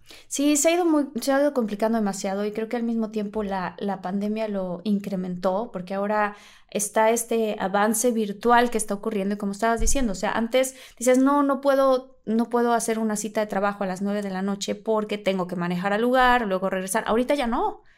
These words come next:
Ahorita realmente ya te puedes ver por Zoom a cualquier hora. Y hay una cosa que quiero tocar aquí porque hay diferentes causas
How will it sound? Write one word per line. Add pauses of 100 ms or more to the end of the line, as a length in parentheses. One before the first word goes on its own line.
(200)
Ahorita
realmente
ya
te
puedes
ver
por
Zoom (320)
a
cualquier
hora. (480)
Y
hay
una
cosa
que
quiero
tocar
aquí
porque
hay
diferentes
causas